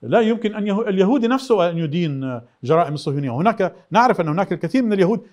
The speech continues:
يدينون، آه، الجرائم الصهيونية، جرائم إسرائيل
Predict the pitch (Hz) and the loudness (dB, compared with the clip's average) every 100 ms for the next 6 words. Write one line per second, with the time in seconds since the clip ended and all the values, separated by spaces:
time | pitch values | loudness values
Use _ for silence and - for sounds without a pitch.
0 | - 165 147 160 196 381 359 208 165 156 | 0 2 4 2 4 4 4 2 2 0
1 | 156 165 165 185 135 175 247 233 180 - | 0 -4 -4 -6 -4 0 0 -2 -6 -8
2 | 175 185 214 151 214 196 175 214 277 226 | -8 -6 -6 -6 -6 -8 -10 -8 -4 -6